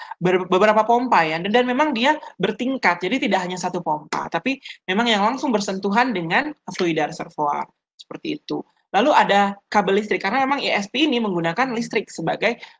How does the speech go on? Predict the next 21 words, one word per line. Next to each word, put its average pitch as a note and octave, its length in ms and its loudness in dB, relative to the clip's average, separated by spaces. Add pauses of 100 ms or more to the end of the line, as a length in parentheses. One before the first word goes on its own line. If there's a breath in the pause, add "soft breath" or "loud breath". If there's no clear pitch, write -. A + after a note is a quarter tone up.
(140)
tenaga A3+ 340 2
utamanya D#3+ 540 -2
dia A3 180 2
untuk F3 240 -8 (140)
dapat F3+ 320 -2
memompa. A#3+ 480 -4 (500 soft breath)
Lalu E3+ 400 2
ada, E3 720 0 (240 soft breath)
dari C#4 320 4
satu B3 240 0
sampai A3+ 260 2
lima G#3+ 220 2
ini B3+ 240 0
adik-adik, E3+ 640 -2
itu G3+ 160 -2
merupakan A#3+ 480 2
elemen G3+ 340 0
dasar F#3+ 300 2
di G3+ 80 4
atas F3 160 -4
permukaan. A3 640 2